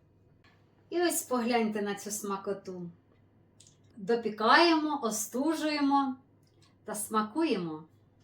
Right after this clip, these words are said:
Доволі за короткий час ми випекли з вами ось такі чудові рогалики. Можна їх зверху ще притрусити цукровою пудрою.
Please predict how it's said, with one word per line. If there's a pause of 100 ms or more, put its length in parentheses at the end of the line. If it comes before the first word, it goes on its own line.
(180)
Доволі
за
короткий
час
ми
випекли
з
вами (220)
ось
такі
чудові (320)
рогалики. (580)
Можна
їх
зверху
ще
притрусити (360)
цукровою
пудрою.